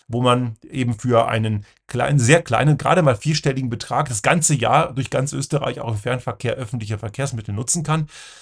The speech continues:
Wird auch sehr gerne angenommen und auch einige andere Sachen, die in dieser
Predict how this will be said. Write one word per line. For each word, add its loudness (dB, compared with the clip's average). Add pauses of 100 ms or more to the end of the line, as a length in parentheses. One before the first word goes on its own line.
(120)
Wird 2
auch 0
sehr 4
gerne 2
angenommen -2
und -6
auch -10
einige 0
andere 2
Sachen, -2 (300)
die 0
in -2
dieser 2